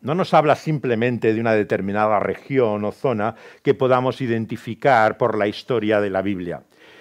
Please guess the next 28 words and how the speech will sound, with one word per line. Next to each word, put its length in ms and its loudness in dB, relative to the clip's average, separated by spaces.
Está 340 4
hablando 460 4
de 120 0
su 240 -4
creación, 800 2
de 160 2
la 160 6
obra 320 6
de 80 0
sus 200 -10
manos, 440 2
de 80 -2
lo 160 0
que 100 0
es 100 0
la 200 4
tierra. 560 4
Y 80 -2
fijaos 520 6
cómo 300 2
el 80 0
Señor 500 0
Jesús 640 -4
también 400 -2
al 140 2
comenzar 640 2
a 20 2
anunciar 640 2